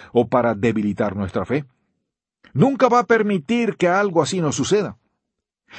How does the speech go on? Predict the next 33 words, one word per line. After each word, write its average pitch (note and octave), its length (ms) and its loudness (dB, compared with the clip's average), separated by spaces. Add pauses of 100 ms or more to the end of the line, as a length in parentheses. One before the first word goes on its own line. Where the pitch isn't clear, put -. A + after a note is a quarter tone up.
(120)
Puede A#3+ 260 2
que F#3+ 140 2
haya A3+ 240 4
ocasiones F#3 720 0
en D3 180 -2
las D3+ 200 0
que D3 360 0
no G3+ 200 0
sintamos F3+ 680 -2
su C3+ 140 0
presencia D3+ 560 0
con B2 220 -4
nosotros, D#3+ 640 0 (500)
pero D3+ 200 6
sabemos G#3+ 440 4
que G3+ 120 0
está A3+ 240 0
a A3+ 40 0
nuestro E3 460 2
lado G#3+ 400 2
a C#3 60 -2
cada B2+ 260 0
momento. C3 560 -6 (720)
Recordemos D#3 760 2
que F#3 80 0
en D#3+ 80 0
diferentes D3+ 560 -2
pasajes D3 520 0
de A3+ 120 4
la F#3+ 100 2
Biblia D#3+ 340 0
nos A#2 220 -4
dice D#3+ 420 0